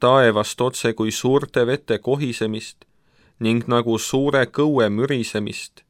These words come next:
ning hääl, mida ma kuulsin, oli otse kui kandlemängijate hääl, kes mängivad oma kandleid.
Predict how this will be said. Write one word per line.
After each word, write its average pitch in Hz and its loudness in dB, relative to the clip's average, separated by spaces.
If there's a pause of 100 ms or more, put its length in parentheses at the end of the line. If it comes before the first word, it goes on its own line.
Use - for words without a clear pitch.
(580)
ning 110 -2
hääl, 139 4
mida 131 -2
ma 127 -2
kuulsin, 120 -4
oli 117 -2
otse 123 -2
kui 117 -2
kandlemängijate 104 -2
hääl, 127 0 (500)
kes 117 -2
mängivad 117 -4
oma 92 -4
kandleid. - -8